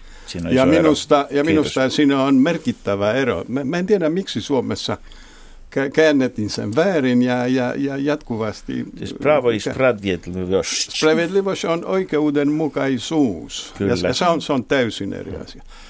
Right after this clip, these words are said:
Speaker 2: Mutta mi-, minä en sanoisi, että se on oikeistolainen puolue. Si-, sitä puolueesta löytyy kaikkea. Se on tällainen puolue, joka on pystynyt ky-, siis ottamaan oman suojan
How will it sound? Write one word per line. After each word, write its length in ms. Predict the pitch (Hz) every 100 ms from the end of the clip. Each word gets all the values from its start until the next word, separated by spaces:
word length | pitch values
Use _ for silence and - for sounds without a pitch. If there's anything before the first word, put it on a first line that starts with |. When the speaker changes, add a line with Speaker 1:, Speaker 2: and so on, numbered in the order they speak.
| - - -
Speaker 2:
Mutta 420 | 165 208 - - 76 - - - - -
mi-, 160 | 123 -
minä 260 | 180 190 208
en 80 | 196
sanoisi, 560 | 233 233 208 143 156
että 260 | 147 - 143
se 160 | 175
on 160 | 160 160
oikeistolainen 1040 | 185 208 - 104 101 - 95 - - -
puolue. 460 | - 55 - - 101
Si-, 240 | - 156
sitä 280 | - 196 - -
puolueesta 640 | - 196 170 131 123 147 156
löytyy 400 | 160 139 - 117 -
kaikkea. 640 | 135 117 95 - - - - - - - - - - -
Se 180 | - 135
on 140 | 160
tällainen 380 | 180 190 180 165
puolue, 400 | 180 202 185 156
joka 280 | 151 143 147
on 220 | 147 139 -
pystynyt 800 | 196 190 - 127 117 110 107 -
ky-, 240 | - 170 - 135 143 139 -
siis 340 | 135 147 131 - - - - - - - - - - -
ottamaan 640 | 196 - 131 120 113 120 - -
oman 420 | 147 190 131 110
suojan 720 | 104 - 170 156 113 90 -